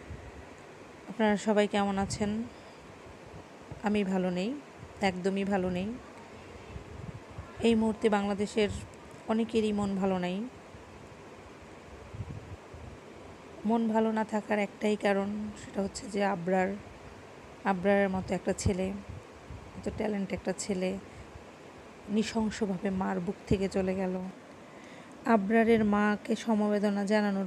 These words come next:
ভাষা আমাদের নেই, শুধু দোয়াই করতে পারি আল্লাহ যেন তাকে ধৈর্য দান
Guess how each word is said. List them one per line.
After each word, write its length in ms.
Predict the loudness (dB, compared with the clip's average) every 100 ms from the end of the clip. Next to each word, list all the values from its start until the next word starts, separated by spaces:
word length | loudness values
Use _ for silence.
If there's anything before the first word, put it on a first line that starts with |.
| -2
ভাষা 380 | -2 -2 2
আমাদের 300 | 2 2 2
নেই, 420 | 2 2 2 0 -4 -8 -18 -18 -18 -16 -16 -16 -18 -16 -8
শুধু 300 | 0 4 6
দোয়াই 360 | 8 8 8
করতে 320 | 6 0 0
পারি 360 | 2 4 6 4
আল্লাহ 260 | 6 4 4
যেন 260 | 4 2
তাকে 500 | 2 -2 -2 0 0 -2 -12 -18 -18 -18 -18 -16 -14 -14 -14 -18 -16 -2
ধৈর্য 340 | 4 4 6 4
দান 240 | 4 2